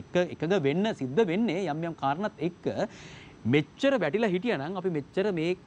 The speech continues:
කාලෙකින්, කෙටි කාලෙකින්, අවුරුද්දක් වගේ ඇතුළත කාලෙකින් අපිට මෙච්චර තැනකට එන්න පුළුවන් වුණාද?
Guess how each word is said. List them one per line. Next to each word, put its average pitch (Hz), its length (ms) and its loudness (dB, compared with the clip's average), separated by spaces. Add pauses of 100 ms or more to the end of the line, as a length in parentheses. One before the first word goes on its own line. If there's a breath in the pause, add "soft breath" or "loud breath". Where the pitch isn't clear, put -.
(160)
කාලෙකින්, 151 460 0
කෙටි 131 220 0
කාලෙකින්, 165 480 0
අවුරුද්දක් 151 380 -2
වගේ 165 200 -2
ඇතුළත 170 280 -6
කාලෙකින් 139 340 -2
අපිට 170 220 -2
මෙච්චර 151 240 -4
තැනකට 156 300 -2
එන්න 160 160 -2
පුළුවන් 185 240 0
වුණාද? 147 320 2